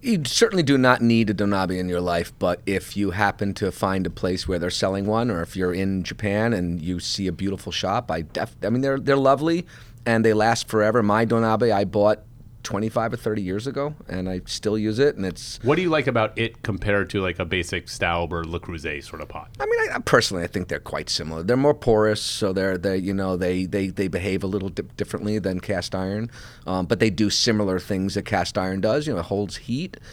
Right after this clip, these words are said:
Speaker 1: and, uh, um, and what it does better than cast iron is they're more beautiful.
Speaker 2: Bring 'em
Speaker 1: And,
Speaker 2: to the
Speaker 1: and
Speaker 2: table.
Speaker 1: bring 'em to the table. I mean, we didn't talk about cooking at the table in this book, but I mean, in, in my home, and especially when I lived in Japan, everybody in Japan has a,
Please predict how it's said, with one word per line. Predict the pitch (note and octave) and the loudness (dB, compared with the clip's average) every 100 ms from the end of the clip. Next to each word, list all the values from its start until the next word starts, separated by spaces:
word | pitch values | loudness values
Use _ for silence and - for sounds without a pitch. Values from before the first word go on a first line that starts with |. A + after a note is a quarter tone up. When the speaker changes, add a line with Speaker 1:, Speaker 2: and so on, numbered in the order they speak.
| - - | -20 -10
Speaker 1:
and, | F#2+ F#2+ F#2 F#2 | -4 -2 0 0
uh, | F#2 F2+ F2 F2 | 2 2 2 0
um, | F#2 F2+ F2 F2 F2 - | 0 0 -2 -2 -6 -6
and | F#2 F#2 F2+ F2 E2 | -4 -2 -2 -4 -2
what | F#2+ F2 - | -4 -4 -8
it | - - | -4 2
does | G#2+ F#2 | 2 2
better | G#2+ G#2 | 0 0
than | G2+ | 0
cast | - G#2+ F#2+ A2 | 0 -2 0 -2
iron | A2+ | 0
is | A#2 E2+ | -2 -2
they're | F#2+ | -2
more | F#2 | -2
beautiful. | E2+ F2+ G2+ - E3 - - - | -2 -2 -2 -2 -6 -8 -18 -12
Speaker 2:
Bring | - G2 | -2 0
'em | F#2 | 0
Speaker 1:
And, | F#2 | 0
Speaker 2:
to | |
the | F#2 | 0
Speaker 1:
and | F#2 | 0
Speaker 2:
table. | F2 E2 E2 E2 - | -2 -2 -6 -6 2
Speaker 1:
bring | B2 | 2
'em | A2 | 4
to | A2 | 0
the | F#2+ | 0
table. | E3 D3+ C#3 C#3+ C3+ | 4 6 6 6 6
I | B2 | 6
mean, | A#2+ A#2 | 6 4
we | E3 | 6
didn't | F#3+ E3+ | 6 6
talk | D#3+ D3+ - | 4 4 4
about | C#3+ C3+ | 0 2
cooking | - D3 C3+ | 0 0 0
at | B2 | -2
the | A#2+ | -2
table | A2+ C3 C3 C3 | -2 0 0 -2
in | C3 | -2
this | B2+ | -4
book, | - C3+ - | -2 -2 0
but | A2 | 0
I | G#2+ | 2
mean, | G#2 G#2 | 2 0
in, | F#2 G2+ G2 | 0 0 0
in | G2+ | 0
my | G#2 G#2 | 2 2
home, | G#2+ G#2+ G#2+ G#2+ | 0 0 0 0
and | G2+ F#2 E2 - | 0 -2 -4 -4
especially | - - A2 G#2+ | -2 0 0 -2
when | F#2 | -2
I | F#2 | -4
lived | F2+ E2+ | -4 -6
in | |
Japan, | E2 G2 F#2 F2+ F2 | -8 -8 -6 -6 0
everybody | C3+ C#3 B2 A#2 A2 | 0 2 0 0 0
in | G#2 | -2
Japan | F#2+ - G2+ F#2 | -4 -6 -6 -4
has | F2+ F#2 F2+ E2+ | -4 -4 -4 -4
a, | F#2 F2 | -6 -6